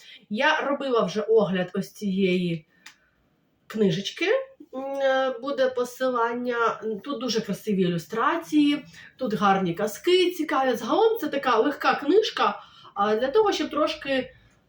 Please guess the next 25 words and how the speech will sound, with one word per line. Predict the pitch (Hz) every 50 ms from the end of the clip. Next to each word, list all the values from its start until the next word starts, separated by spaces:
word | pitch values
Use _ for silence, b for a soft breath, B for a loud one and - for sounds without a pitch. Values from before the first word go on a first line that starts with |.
| _ _ _
ну, | - 277 269 220 165 - _ _ _ _ _ _ - - - - _ _ _ _ _ _ _ _
погрузнути | - 311 302 - 302 359 392 427 440 427 349 339 349 349 320 277
в | 247
українській | 233 - 220 240 269 294 285 - - - 254 233
міфології | 226 214 - 226 214 233 262 269 220 196 226 220 220
трошки | 226 233 220 - - - 220
глибше, | 185 - 196 190 202 214 202 185 165 - - - - 160 156 - B B B B B B B B
щоб | - - 220 220
прочитати | 226 214 - 254 277 320 320 320 294
саме | - 269 277 277 277
свої | - - - 302 302 254 214 226 262 262
казки, | - 233 220 - - - 233 233 233
свої | 226 - - 190 175 165 208 269 302 294
міфи, | 285 277 277 277 277 - 262 254 254 254 B B B B B B B B B
ну | 262 339 392
і | 381 330 294 -
трошки | 254 254 254 - -
краще | - 247 233 254 254 - - 226
розуміти | 214 208 202 214 220 247 269 262 - 226
взагалі | 196 180 - 196 190 196 214 208
міфологію | 202 - 202 202 208 196 196 190 185
нашої | 180 180 180 - - 220
країни, | - 320 320 320 311
тому | - 262 247 269 285
що | - - 285 - - B